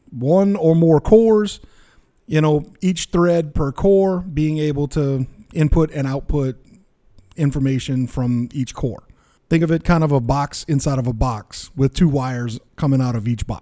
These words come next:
each of the smaller boxes. Now, what they did from all the way back from, I believe it was Comet Lake, all the way through to the last gen Intel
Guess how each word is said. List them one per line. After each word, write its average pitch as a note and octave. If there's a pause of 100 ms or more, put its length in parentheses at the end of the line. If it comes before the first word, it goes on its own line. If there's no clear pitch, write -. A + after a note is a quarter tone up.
(100)
each D3
of C3
the A2
smaller C3+
boxes. - (560)
Now, D3
what C#3+
they D#3
did D#3+
from D3
all F3
the F#3+
way F3
back D#3+
from, D#3
I B2+
believe C#3+
it F3
was C3
Comet E3
Lake, F3 (600)
all C#3
the D#3
way D3+
through C#3
to C3
the A#2+
last E3
gen C3+
Intel B2